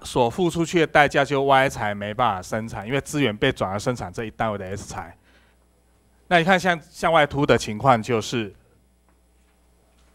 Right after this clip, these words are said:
我这边也是增加生产一单位的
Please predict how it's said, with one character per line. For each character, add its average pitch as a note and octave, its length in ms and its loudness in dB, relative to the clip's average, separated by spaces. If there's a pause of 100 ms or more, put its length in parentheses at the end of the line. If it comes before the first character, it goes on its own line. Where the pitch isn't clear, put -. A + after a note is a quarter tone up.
(1300)
我 B2 120 0
这 D3+ 120 -2
边 F#3 100 2
也 B2+ 140 2
是 D3 420 -2 (960)
增 E3 220 2
加 D#3 120 4
生 D#3 200 -2
产 B2+ 200 -4
一 C#3 40 -8
单 C3 240 0
位 B2+ 120 2
的 A2 360 0